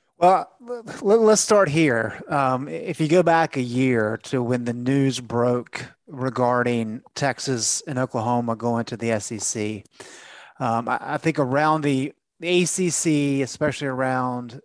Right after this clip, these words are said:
U N C and the decision makers in Chapel Hill, uh,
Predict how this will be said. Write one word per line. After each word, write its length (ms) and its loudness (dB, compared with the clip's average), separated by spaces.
U 240 0
N 100 0
C 400 -4
and 120 -6
the 80 -6
decision 500 -6
makers 400 -4
in 80 -10
Chapel 320 -6
Hill, 480 0
uh, 240 -2